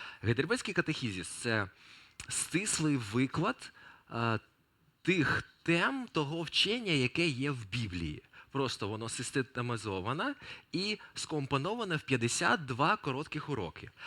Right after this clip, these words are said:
Кожний урок уже сам по собі, він складається з окремих запитань і відповідей,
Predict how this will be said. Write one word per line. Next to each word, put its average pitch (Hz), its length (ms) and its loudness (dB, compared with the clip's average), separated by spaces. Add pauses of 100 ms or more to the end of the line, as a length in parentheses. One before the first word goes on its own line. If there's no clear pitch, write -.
(260)
Кожний 214 400 2
урок 226 360 0
уже 165 200 0
сам 156 300 4
по 120 100 -2
собі, 202 320 -2
він 175 220 0
складається 131 680 4
з 92 80 -6
окремих 107 520 -2
запитань 110 720 2
і 135 100 0
відповідей, 175 640 -2